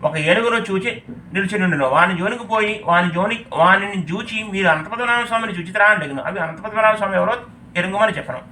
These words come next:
అంత కౌండిన్యుడు, కౌండిన్యుడు మిగుల విషాదంబు నొంది దుఃఖాకాంతుడు-, దుః-, దుఃఖాక్రాంతుడై మూర్ఛపోయి క్రింద పడెను.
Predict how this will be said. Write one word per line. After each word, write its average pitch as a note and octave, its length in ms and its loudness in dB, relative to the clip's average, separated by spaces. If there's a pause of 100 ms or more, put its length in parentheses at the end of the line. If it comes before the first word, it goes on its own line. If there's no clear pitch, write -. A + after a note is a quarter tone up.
(540)
అంత F#3 300 2
కౌండిన్యుడు, G#3 680 -2 (120)
కౌండిన్యుడు G3 800 0 (340)
మిగుల F#3+ 340 2
విషాదంబు G#3+ 600 2
నొంది F#3+ 320 -2
దుఃఖాకాంతుడు-, F#3 1200 0
దుః-, - 520 -12
దుఃఖాక్రాంతుడై G3 1120 2
మూర్ఛపోయి F#3 580 -2
క్రింద F3 240 -6
పడెను. - 280 -2